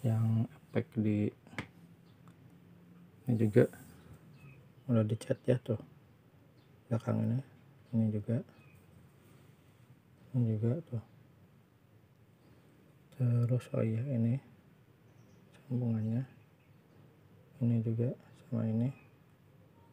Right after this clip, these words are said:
Udah tinggal dicat lagi biar kinclong yang ini ekornya.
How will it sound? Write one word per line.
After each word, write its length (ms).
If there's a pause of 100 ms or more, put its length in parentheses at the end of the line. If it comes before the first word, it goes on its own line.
(520)
Udah 240
tinggal 320
dicat 400
lagi 240
biar 240 (160)
kinclong 400
yang 240
ini 40 (440)
ekornya. 400